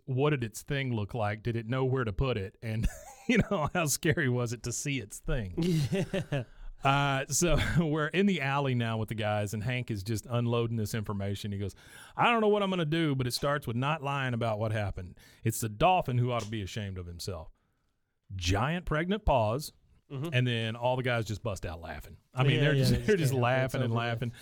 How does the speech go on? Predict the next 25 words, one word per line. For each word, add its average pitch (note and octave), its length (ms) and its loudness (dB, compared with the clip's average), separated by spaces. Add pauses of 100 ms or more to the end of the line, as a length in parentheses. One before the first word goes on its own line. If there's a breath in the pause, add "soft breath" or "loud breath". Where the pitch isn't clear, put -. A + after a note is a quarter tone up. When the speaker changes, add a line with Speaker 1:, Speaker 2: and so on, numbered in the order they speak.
(260 loud breath)
Speaker 1:
until E3 460 0
Bill D3+ 580 2 (220 soft breath)
cycles C3 460 0
into G#2 160 -4
crying G2 560 -2
again. F#2+ 420 -6 (400 soft breath)
Uh, A#2 240 4
he C3 140 2
says, D#3 240 2
"It D#3 80 2
happened G#3 380 2
to G3+ 40 2
me. G#3 380 2
Same G3+ 340 0
thing A3 240 0
happened A3 380 4
to A3 40 2
me A#3 240 2
six A3+ 320 -2
years A#3+ 380 -4
ago A3 380 0
and A#3+ 340 2
four C#4+ 260 2
years F3+ 300 4
ago." D#3+ 380 2